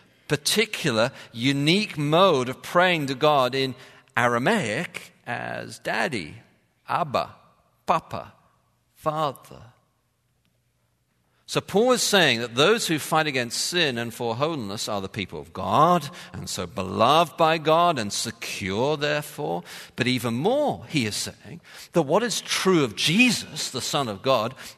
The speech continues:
now because we are in Christ, we have the same security with God. We also can pray to God as our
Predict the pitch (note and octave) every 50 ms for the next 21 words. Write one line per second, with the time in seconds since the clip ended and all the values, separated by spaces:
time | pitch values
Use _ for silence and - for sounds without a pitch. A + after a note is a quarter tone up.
0 | _ - - G2 G#2+ B2 D3 F#3+ A#3+ C4+ C4+ A#3+ F3+ C#3+ C#3+ - - D#3 C#3+ A#2
1 | C3 C3 C3 A#2+ A#2 A2+ A2 G2+ - - - G3+ G#3+ D#3 C3 D3+ G3 - - -
2 | - - - - - - - _ G2+ G2 G#2 B2+ F#3+ B3+ C4 A#3 C3+ A#2+ C3+ D3+
3 | - - - - D#3+ E3 D3+ - D3+ D3+ - - - - G3+ A3+ G#3+ F3 C#3 C#3+
4 | E3 F3 - - - F#3+ F3+ - - - F3 E3+ E3 E3 E3 - F3+ F3 F3 F3+
5 | F3 E3+ - G3+ A3+ B3+ A#3+ G#3 - - - - - - - C#3+ C3 C#3 D3+ D3+
6 | - - A#3 - - - A#3 - - - - G#2 F#2 F2+ - G2+ F#2+ E2+ D#2 D2
7 | - - _ _ _ _ _ _ _ _ _ _ - G2+ F2+ G2 F2+ E2 C#2 A#1
8 | G#1+ G1+ - - - F2 E2+ E2 F2 E2 D#2+ -